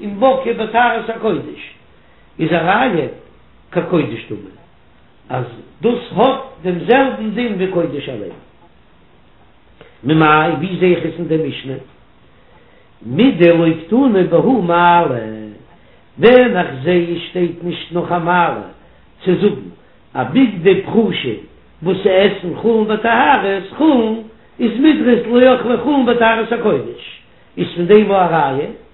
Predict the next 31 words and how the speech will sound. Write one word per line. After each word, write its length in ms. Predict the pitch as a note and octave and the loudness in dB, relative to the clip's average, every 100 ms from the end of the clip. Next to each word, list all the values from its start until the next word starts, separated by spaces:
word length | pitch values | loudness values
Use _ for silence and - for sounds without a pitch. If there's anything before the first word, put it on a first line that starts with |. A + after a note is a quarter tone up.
| _ _ _ _ _ _ _ _ _ A#3+ | _ _ _ _ _ _ _ _ _ -4
אז 200 | B2+ A2+ F#2+ C#3 | -2 -2 -10 -8
די, 220 | A2+ A#3+ | 0 6
וועלכע 440 | A3+ F#3 F3 - E3 | 6 6 2 0 -4
עסן 460 | F3 G#3 - A2 - - _ - - _ _ _ - - - _ _ - | 0 0 -2 -12 -18 -20 _ -20 -20 _ _ _ -20 -20 -20 _ _ -12
חול 460 | - B3 A3+ D3+ C3 | 4 6 6 2 -4
אל 140 | D3 D3+ | -6 -4
טהרת 540 | D3+ F3 A3+ A#3 A3+ | 0 2 2 0 -2
הקודש, 640 | B3 A#3+ D#4+ E4+ C4 A3+ | -4 0 2 2 0 -2
האט 180 | C#4 C#4 | 0 0
דעמזעלבן 520 | D4 A#3+ C4 C4+ B3+ | 0 2 2 2 -4
דין 180 | A3+ C4 | -2 -2
ווי 120 | A#3 | -2
קודש. 580 | - C#4 D#4 E3+ C#3 - - - - | -2 -2 -2 -4 -6 -10 -20 -16 -2
און 140 | G#3 | 2
אויב 200 | A#3+ B3+ - | 4 4 2
עס 60 | |
האט 180 | A#3+ A#3+ | -4 -2
דעמזעלבן 420 | A3+ G3+ A#3+ G#3+ | -2 0 0 -2
דין 160 | G#3+ A#3 | -4 -4
ווי 140 | G#3+ | -4
קודש, 560 | - G3 F3 G#3 B3+ - | -2 -2 0 -2 -4 -4
לערנט 360 | G#3+ C4 F4 - | -2 0 0 -4
מען 100 | C4+ | -6
דאך 80 | - | -6
שוין 200 | A#3+ F#3 | -8 -2
קודש, 320 | G#3 F3+ F#3 | -2 -2 -2
דארף 200 | A3 F#3+ | -2 -4
מען 100 | A3 | -6
דאס 160 | G#3+ C4 | -8 -8
נישט 160 | A#3 | -8
לערנען. 200 | A3+ D3 | -8 -10